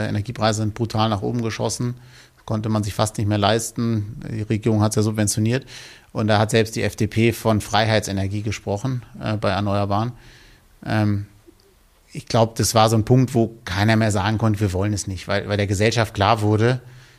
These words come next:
wir sind viel zu abhängig von Dritten und, äh, die können machen, was sie wollen mit uns, mit den Preisen. Und wir müssen Alternativen, ähm, aufbauen und wir haben jetzt nicht irgendwie eine Uranmine oder, ähm, Kohle groß, im großen Stile.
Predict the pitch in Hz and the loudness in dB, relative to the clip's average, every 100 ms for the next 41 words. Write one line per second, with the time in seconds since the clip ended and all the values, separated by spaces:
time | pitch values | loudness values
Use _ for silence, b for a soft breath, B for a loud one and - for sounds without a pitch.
0 | b - - 113 110 104 - - 156 - | b -20 -10 -2 0 -2 -2 4 4 4
1 | 123 113 - 123 127 123 107 110 101 127 | 2 2 2 0 0 -2 -4 -4 -2 -4
2 | 135 143 143 b b b b _ - 120 | -4 -6 -6 b b b b _ -4 0
3 | 107 107 107 - 113 107 104 117 113 120 | 2 0 -2 -4 -2 -2 0 2 4 2
4 | 123 110 - 104 113 131 135 131 127 123 | 4 2 2 2 4 2 0 -2 0 0
5 | 120 113 123 127 143 143 b b b b | 0 4 4 4 -2 -6 b b b b
6 | b _ _ 131 104 98 110 107 143 - | b _ _ -4 -4 2 6 6 6 4
7 | 123 117 110 110 101 - 120 135 135 127 | 0 2 2 2 0 0 -2 -2 -2 -4
8 | - - - _ _ _ _ - 123 110 | -8 -20 -20 _ _ _ _ -4 0 2
9 | 110 113 117 113 - 117 120 - 107 104 | 0 0 0 0 2 4 4 0 -2 0
10 | 104 110 120 - 110 107 - 120 107 107 | 2 2 2 0 -2 -2 -4 -2 0 0
11 | 104 123 110 104 107 117 120 117 117 117 | 0 0 -2 2 2 0 -2 0 -2 -4
12 | - - 107 104 104 101 b b b b | -8 -6 -2 0 0 -2 b b b b
13 | b - 127 107 101 98 - 120 117 110 | b -8 -2 0 0 -2 0 2 2 0
14 | 117 117 120 127 101 113 110 101 117 113 | 0 0 -2 -6 -4 -2 -2 -4 -2 2
15 | 120 120 | 2 2